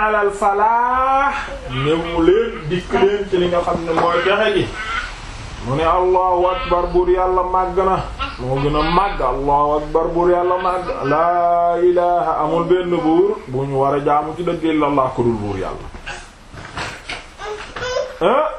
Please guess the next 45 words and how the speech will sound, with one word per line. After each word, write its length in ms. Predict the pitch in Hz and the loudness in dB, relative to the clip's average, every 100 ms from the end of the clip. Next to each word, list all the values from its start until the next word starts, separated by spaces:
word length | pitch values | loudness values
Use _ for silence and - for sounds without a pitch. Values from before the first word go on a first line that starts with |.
| - - | -14 -8
nee 340 | 165 202 262 269 | -2 0 2 0
na, 140 | 381 - - - 466 539 622 - - - - - - - - | -2 -4 -14 -16 -4 -2 -2 -4 -12 -20 -20 -20 -20 -18 -12
bi 180 | 127 220 | -2 2
nga 160 | 302 302 | 2 2
xamante 480 | 277 269 254 - 226 | 0 0 0 2 2
ne 160 | - | 2
ci 100 | 233 | 2
laa 180 | 233 220 | 2 2
ñëw 260 | 208 202 202 | 2 2 4
wax 140 | 233 - | 2 0
ko 80 | 214 | 0
Yonent 240 | 208 196 190 | 0 0 0
bi 100 | 175 | 2
alayhi 300 | 165 165 156 | 2 2 0
salaatu 220 | 156 143 | 2 0
wa 60 | 135 | 0
salaam, 180 | 131 117 | -4 0
"falamma 580 | 214 254 285 262 247 233 | 0 2 0 0 0 0
axbara 360 | 226 185 214 202 | -2 0 0 0
biha 300 | 190 190 190 | 2 2 2
Rasulullah," 640 | 180 175 165 151 135 110 175 | 0 -2 0 0 2 2 2
mooy 160 | 262 | 2
ci 100 | 254 208 | 0 2
gént 220 | 302 285 | 2 2
la 140 | 262 | -4
ko 100 | - 170 | -2 -4
gis, 140 | 135 | -2
mu 100 | 165 175 | -2 2
gaaw 200 | 185 196 185 | 2 2 0
ñëw 80 | |
wax 240 | 170 175 - | 0 0 2
ko 100 | 175 | 0
Yonent 300 | 160 156 - 165 | 2 0 0 0
bi 80 | |
alayhi 340 | 175 165 165 151 | 2 2 0 0
salaatu 300 | 143 135 127 | 0 0 0
wa 60 | 120 | -2
salaam, 300 | 127 139 180 | 2 0 2
moom 160 | 180 185 | 2 2
Abdullah 420 | 208 208 202 196 | 0 0 2 0
ibn 200 | 190 196 | 2 2
Zayd 240 | 180 202 185 | 2 2 2
ibn 200 | 196 196 | 0 0
Abdi 360 | 196 202 165 | 0 0 0
Rabbi. 440 | 208 214 180 196 | 2 2 0 0